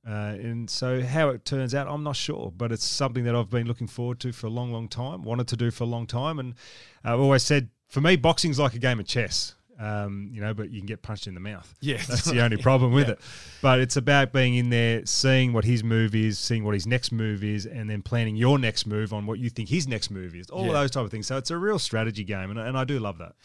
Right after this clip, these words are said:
Speaker 2: So for you, do you have to wear the headgear in this?
Speaker 1: No, no
Speaker 2: No,
Speaker 1: headgear.
Speaker 2: no headgear.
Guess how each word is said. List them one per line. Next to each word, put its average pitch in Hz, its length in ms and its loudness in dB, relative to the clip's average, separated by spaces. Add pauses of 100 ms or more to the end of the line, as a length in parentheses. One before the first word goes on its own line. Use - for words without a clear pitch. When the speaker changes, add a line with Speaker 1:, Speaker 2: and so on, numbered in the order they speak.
(240)
Speaker 2:
So 185 220 0
for 196 100 -8
you, 196 280 0
do 202 100 -6
you 226 60 -2
have 254 80 -8
to 262 80 -8
wear 214 100 -2
the 165 80 -4
headgear 147 500 -6
in 143 80 -6
this? 135 160 -4
Speaker 1:
No, 110 140 4
no 117 160 -2
Speaker 2:
No, 131 140 0
Speaker 1:
headgear. 135 180 -2
Speaker 2:
no 170 160 -2
headgear. 131 480 -6